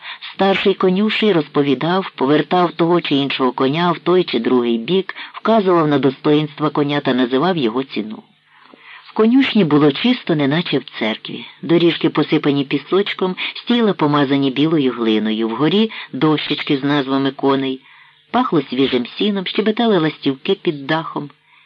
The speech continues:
Від пива густо повівало парфумами. Коні того запаху не любили й форкали. Потому кращих коней виводили на подвір'я. Спершу вивели на віжках мишасту кобилу, дику, ще не об'їжджену, щойно з табуна.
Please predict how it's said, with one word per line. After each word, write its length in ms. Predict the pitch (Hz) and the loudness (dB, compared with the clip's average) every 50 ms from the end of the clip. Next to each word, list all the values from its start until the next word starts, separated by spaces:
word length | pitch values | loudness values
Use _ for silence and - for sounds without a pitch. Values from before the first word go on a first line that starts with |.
| _ _ _ _ | _ _ _ _
Від 200 | - 120 139 135 | 0 2 2 0
пива 380 | - - - 170 208 202 185 175 | 2 2 4 4 6 6 4 2
густо 420 | 139 135 165 190 - - - 185 | 2 2 0 0 -2 -2 -4 -4
повівало 560 | 165 - 165 151 143 135 123 131 147 151 147 139 | -2 -2 -2 0 2 2 2 2 2 2 0 0
парфумами. 760 | 143 147 139 135 - - 113 113 113 113 113 110 110 110 110 _ - - - - - | -2 -4 -4 -4 -6 -6 -6 -4 -4 -4 -6 -8 -8 -12 -14 _ -14 -14 -14 -12 -4
Коні 240 | - 165 160 151 151 | 0 2 2 2 2
того 260 | 147 151 139 139 143 | 0 0 0 2 0
запаху 420 | 135 139 143 143 - - - - 143 | 0 0 -2 -2 -2 -4 -2 -2 0
не 140 | 139 139 | 0 2
любили 460 | 135 139 139 123 - 190 202 156 117 113 | 2 0 0 2 2 2 2 2 0 -2
й 40 | |
форкали. 680 | 107 - - - 110 110 107 - - 113 107 107 113 - _ _ _ _ - - - - - _ _ _ _ _ _ _ _ - | -4 -6 -4 -2 -2 -2 -2 -4 -6 -8 -8 -8 -10 -14 _ _ _ _ -20 -20 -20 -20 -20 _ _ _ _ _ _ _ _ -2
Потому 340 | 156 151 - 185 175 170 | 0 2 4 2 2 2
кращих 540 | 160 - 165 160 160 156 - - 165 151 - | 2 0 0 0 0 -2 -2 -4 -4 -4 -2
коней 280 | - - 233 226 233 226 | 0 2 2 4 4 4
виводили 500 | 165 147 127 120 139 151 170 165 160 160 | 4 2 2 2 2 2 2 0 0 -2
на 100 | 151 147 | -2 -4
подвір'я. 640 | 147 - 135 113 107 107 107 107 104 110 107 110 - _ _ _ _ _ _ _ _ _ _ - - | -2 -2 -2 -2 -2 -2 -4 -4 -4 -6 -8 -10 -14 _ _ _ _ _ _ _ _ _ _ -20 -10
Спершу 440 | - - 160 170 160 - - 156 139 | -4 -2 -2 0 0 0 0 2 2
вивели 340 | 143 156 160 156 151 147 139 | 4 2 4 4 4 2 2
на 140 | 143 139 | 2 2
віжках 540 | 131 143 165 160 - - 156 147 139 - - - - - - - - - _ _ _ _ _ _ _ | 2 2 2 0 0 -2 -2 -2 -2 -4 -10 -18 -20 -20 -18 -18 -20 -20 _ _ _ _ _ _ _
мишасту 540 | - 127 127 - - 160 151 151 - - 147 | 0 0 0 2 2 0 0 -2 -2 -6 -6
кобилу, 540 | 139 - 139 127 123 131 127 120 110 107 104 | -2 -2 -4 0 2 2 2 2 2 -2 -6
дику, 400 | 101 104 143 175 175 160 - 110 | -2 2 2 2 2 0 -4 -6
ще 200 | - - - 127 | -4 -4 0 2
не 120 | 131 127 | 2 2
об'їжджену, 600 | 123 113 117 120 143 143 120 104 107 101 98 104 | 2 2 0 2 2 2 2 2 -2 -4 -4 -6
щойно 400 | 107 - - 143 151 147 139 139 | -8 -4 0 2 2 2 2 0
з 140 | 131 - - | -4 -6 -6
табуна. 480 | - 147 131 117 110 110 110 110 110 110 | -4 -2 -2 -2 -2 -4 -6 -8 -8 -8